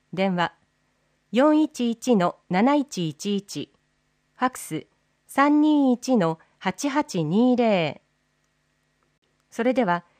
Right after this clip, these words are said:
三つの相談と一つの教室について、対象、内容、日程、実施時間、受付時間、持ち物をお伝えします。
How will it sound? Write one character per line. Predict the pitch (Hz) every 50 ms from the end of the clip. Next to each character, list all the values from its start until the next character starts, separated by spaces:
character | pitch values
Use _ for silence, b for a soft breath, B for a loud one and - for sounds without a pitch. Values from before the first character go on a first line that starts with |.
| _ _
三 | - 208 214
つ | - - - 339
の | 330 330
相 | - - 240 240 240
談 | 240 226 226
と | 226 _ - 202 196 - -
一 | - - - 320 330
つ | 330 -
の | 277 233 175
教 | - - 208 214
室 | 196 - - - 208
に | 208 202
つ | 202 - 208
い | 185
て、 | - - 156 147 139 - _ _ _ _ _ _ _ _ _ _ _
対 | - 240 262 269
象、 | 254 - - 247 240 233 220 208 190 - _ _ _ _ -
内 | 196 214 247 262 254 240 233
容、 | 247 226 220 208 196 190 190 - _ _ _ _ -
日 | 190 202 196 - _ _ _
程、 | - 247 233 226 220 208 185 - _ _ _ _ _ _ _ _ _ _ -
実 | 165 214
施 | 202 - - 285 294 247
時 | 302 285
間、 | - - 196 165 151 139 131 - _ _ -
受 | 190 185 - 247
付 | 247 - - 240 214
時 | 202 220
間、 | - 190 170 156 139 - - _ _ _ _ _ _ _ _ -
持 | 196 226
ち | - -
物 | 311 311 294 269 240 190
を | 160
お | 143
伝 | - - - 185 175
え | 170
し | - - 156
ま | 151 156 180
す。 | - -